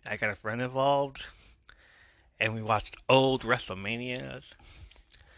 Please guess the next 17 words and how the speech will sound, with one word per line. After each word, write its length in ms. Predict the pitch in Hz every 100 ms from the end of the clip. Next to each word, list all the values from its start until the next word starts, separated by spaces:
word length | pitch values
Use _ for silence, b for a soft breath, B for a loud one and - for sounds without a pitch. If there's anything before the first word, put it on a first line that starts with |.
| b b b _
Then 120 | 123
about 360 | 117 104 90 -
twelve 400 | - 139 139 127
episodes 520 | 120 - 123 104 -
later, 460 | 104 120 131 131 123
we 160 | 98
established 520 | 85 - 110 107 107
the 60 | 107
fact 440 | - 104 107 -
that 180 | 110 95
we 120 | 107
were 100 | 101
going 240 | 98 104 98
to 100 | -
keep 280 | - 127 -
it 140 | 87
going 640 | 98 127 147 143 147 151